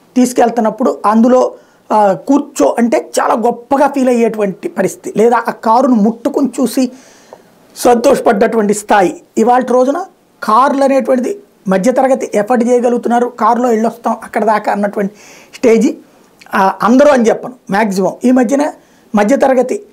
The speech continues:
above ఫిఫ్టీ థౌజండ్ శాలరీలు సంపాదించేవాళ్ళు కారు కొనుక్కుంటున్నారు, చిన్న కార్లను కొనేసుకుంటున్నారు కూడా. క్రమంగా అక్కడి నుంచి ఇప్పుడు లగ్జరీ కార్ల వైపుకి మళ్ళుతున్నారు. దీంతో కార్ల మార్కెట్ ఇండియాలో శరవేగంగా రూపుమార్చుకుంటోంది.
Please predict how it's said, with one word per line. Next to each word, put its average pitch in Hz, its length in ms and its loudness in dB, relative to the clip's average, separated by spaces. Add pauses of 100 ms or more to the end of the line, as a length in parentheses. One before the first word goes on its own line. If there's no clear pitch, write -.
(360)
above 262 360 2
ఫిఫ్టీ 285 460 -2
థౌజండ్ 254 400 2
శాలరీలు 240 380 0
సంపాదించేవాళ్ళు 233 680 -2
కారు 269 240 0
కొనుక్కుంటున్నారు, 233 600 -4
చిన్న 220 100 0
కార్లను 220 340 -2
కొనేసుకుంటున్నారు 202 680 -4
కూడా. 151 160 -10 (680)
క్రమంగా 277 480 2 (580)
అక్కడి 277 340 -2
నుంచి 285 500 0
ఇప్పుడు - 200 -4
లగ్జరీ 208 540 2
కార్ల 269 300 0
వైపుకి 247 320 -2
మళ్ళుతున్నారు. 202 560 -4
దీంతో 262 280 2
కార్ల 247 400 0
మార్కెట్ 240 480 -4
ఇండియాలో 226 360 -2 (400)
శరవేగంగా 262 840 2
రూపుమార్చుకుంటోంది. 233 1000 0